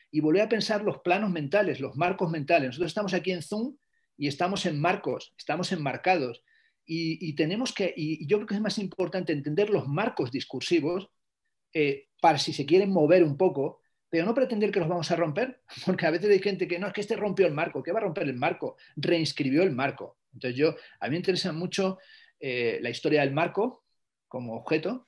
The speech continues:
y la pintura del marco y la pintura enmarcada y qué sucede dentro del marco de la pintura. A mí me interesan cada vez más, como digo, y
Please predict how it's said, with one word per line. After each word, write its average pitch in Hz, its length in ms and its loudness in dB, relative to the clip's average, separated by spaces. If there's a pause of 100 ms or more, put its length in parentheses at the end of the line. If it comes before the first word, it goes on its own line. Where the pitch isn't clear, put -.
(100)
y 147 120 -4
la 127 180 -2
pintura 131 480 0
del 120 160 -2
marco 131 320 -2
y 165 40 4
la 131 160 -2
pintura 127 360 0
enmarcada 139 520 -2
y 127 80 -4
qué 170 120 0
sucede 143 360 -2
dentro 127 220 -6
del 113 80 -12
marco 113 240 -12
de 107 60 -10
la 101 80 -14
pintura. 104 280 -14
A - 20 -8
mí 185 60 -4
me 214 80 0
interesan 185 380 -4
cada 143 180 2
vez 139 120 -4
más, 156 260 -4 (320)
como 135 200 -6
digo, 180 380 2 (400)
y - 180 -14